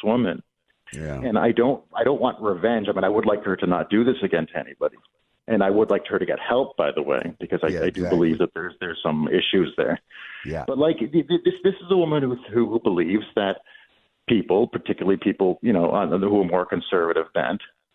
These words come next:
Speaker 1: are, are basically out to get her, and out, and though they're her enemies. And I want her to realize, like, I,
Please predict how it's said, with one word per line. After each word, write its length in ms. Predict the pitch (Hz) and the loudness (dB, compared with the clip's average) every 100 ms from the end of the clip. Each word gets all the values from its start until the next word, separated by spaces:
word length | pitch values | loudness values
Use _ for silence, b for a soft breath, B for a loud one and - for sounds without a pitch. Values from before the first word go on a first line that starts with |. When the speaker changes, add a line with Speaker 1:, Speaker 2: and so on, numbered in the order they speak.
| _ - | _ -4
Speaker 1:
are, 160 | 110 107 | -2 0
are 200 | 110 113 | 0 2
basically 460 | 123 131 151 165 - | 2 0 -2 -2 -2
out 260 | 101 92 - | -2 -2 -4
to 80 | |
get 240 | 113 95 92 | 0 2 2
her, 240 | 95 87 - | 2 0 -2
and 140 | 92 85 | 0 0
out, 220 | 85 82 | 0 0
and 320 | 92 - 101 | -2 -2 0
though 160 | 101 95 | 2 2
they're 140 | 98 | 0
her 180 | 92 101 | 0 0
enemies. 440 | 147 175 107 87 92 | 2 0 -2 -6 -6
And 100 | 104 | -2
I 60 | |
want 220 | 110 120 117 | 0 2 2
her 60 | |
to 80 | 117 | 0
realize, 400 | 117 175 123 95 101 | 0 0 0 -2 0
like, 160 | 107 - _ | -2 -4 _
I, 80 | - | -16